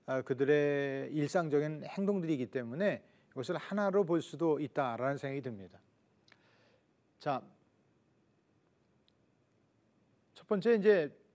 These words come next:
지금 유다 자손의 명단들이 등장하는데, 어, 삼 절의 목록의 표지처럼 보이기도 합니다. 다시 말하면 예루살렘과 유다 도시들이 거주하는 지방의 지도자들인데 이 목록은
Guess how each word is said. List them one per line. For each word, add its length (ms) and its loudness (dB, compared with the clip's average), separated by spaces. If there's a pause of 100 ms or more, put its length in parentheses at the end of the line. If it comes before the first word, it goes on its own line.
(280)
지금 240 -4
유다 220 6
자손의 340 2
명단들이 460 -2
등장하는데, 720 -4 (1500)
어, 360 -2
삼 540 -4
절의 400 6
목록의 560 4
표지처럼 540 -2
보이기도 340 4
합니다. 400 -6 (800)
다시 220 -4
말하면 400 4 (280)
예루살렘과 720 6
유다 240 4
도시들이 440 0
거주하는 540 0
지방의 500 0
지도자들인데 840 0 (480)
이 140 2
목록은 560 2